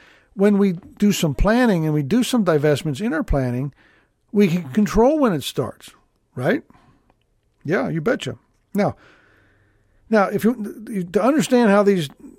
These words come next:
divestments can be used, like, strategically in these strategies, um, you know, th-, those are, those are planning tools. Uh, w-, for, but first, to understand how we can use them strategically,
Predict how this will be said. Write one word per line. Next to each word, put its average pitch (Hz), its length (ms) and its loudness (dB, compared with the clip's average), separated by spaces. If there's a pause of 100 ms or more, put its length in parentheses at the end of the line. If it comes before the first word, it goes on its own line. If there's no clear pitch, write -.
(120)
divestments 165 560 2
can 156 160 -2
be 165 100 0
used, 165 240 -2
like, 143 180 0
strategically 139 800 -2
in 135 80 0
these 143 160 -2
strategies, 151 960 -2 (760)
um, 143 320 -4 (340)
you 226 80 -4
know, 208 120 -2
th-, 175 180 -6
those 208 200 2
are, 208 460 -4
those 202 260 -2
are 226 80 -4 (200)
planning 262 360 2
tools. 120 400 -6
Uh, 139 240 -10
w-, 143 300 -14
for, 233 160 -4
but 185 160 -4
first, 285 300 -6
to 240 100 -10
understand 202 480 0
how 220 180 2
we 240 80 0
can 190 120 0
use 196 120 0
them 165 220 -4 (580)
strategically, 135 960 -2